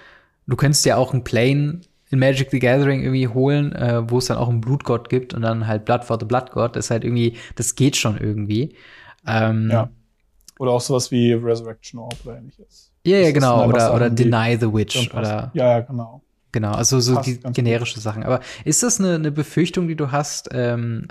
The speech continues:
Speaker 1: Thema, Thema Reprints? Ähm, ist es was, wo du denkst, das könnte problematisch werden, was Availability dieser Karten angeht, wenn sie jetzt aus dem Print dran rausgehen?
Speaker 2: Nee, überhaupt nicht. Es gab ja mehrere Videos, äh, unter anderem auch auf M T G Goldfish,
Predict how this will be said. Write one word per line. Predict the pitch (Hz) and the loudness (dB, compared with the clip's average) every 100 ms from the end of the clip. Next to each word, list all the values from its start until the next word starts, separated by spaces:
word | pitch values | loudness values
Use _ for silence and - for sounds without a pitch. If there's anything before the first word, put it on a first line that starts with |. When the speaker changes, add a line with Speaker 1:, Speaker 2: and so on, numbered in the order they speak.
| - | -6
Speaker 1:
Thema, | - 135 123 | -2 0 0
Thema | - 135 120 | -2 -2 0
Reprints? | 107 110 143 - 151 156 160 - 131 | 0 0 -2 -2 -4 -2 -4 -8 -6
Ähm, | 127 123 120 117 120 - - - - | -4 -2 -2 -4 -6 -12 -20 -14 -4
ist | 160 | -2
es | 160 | 0
was, | 156 - | -2 0
wo | 139 | -2
du | 127 | 0
denkst, | - 147 - - | 0 0 -2 -6
das | 139 - - - _ | -4 -4 -4 -8 _
könnte | - 156 156 143 131 - _ - | 0 0 2 0 0 -6 _ -10
problematisch | - 127 123 120 147 - | -2 0 2 2 -2 -2
werden, | 135 135 | 0 2
was | 127 123 | 0 -2
Availability | 117 117 113 117 143 - | 0 0 0 0 -2 -4
dieser | 147 147 143 | -4 -4 -4
Karten | - 143 139 | -4 -6 -4
angeht, | 135 135 | -4 -4
wenn | 123 120 | -2 0
sie | 120 | -2
jetzt | 113 | -2
aus | 123 | -4
dem | 123 | -4
Print | - 123 | -6 -4
dran | 127 113 | -4 -2
rausgehen? | 110 - 147 151 160 _ _ _ _ _ _ _ _ _ _ | -2 -2 -4 -6 -6 _ _ _ _ _ _ _ _ _ _
Speaker 2:
Nee, | 147 170 | 0 2
überhaupt | 156 165 156 | 4 2 2
nicht. | 131 131 | 0 0
Es | - - | -4 -6
gab | 147 151 | -4 -2
ja | 135 | 2
mehrere | 139 160 143 135 | 4 4 4 4
Videos, | 131 127 120 123 - | 4 4 2 -2 -4
äh, | 131 | 0
unter | 120 131 135 139 | 2 2 0 0
anderem | 131 127 123 | 0 2 0
auch | 117 120 139 | -2 -6 -6
auf | 127 - | -8 -6
M | 120 | -6
T | 123 | -2
G | 117 | 0
Goldfish, | 120 117 - 131 | 2 2 0 -8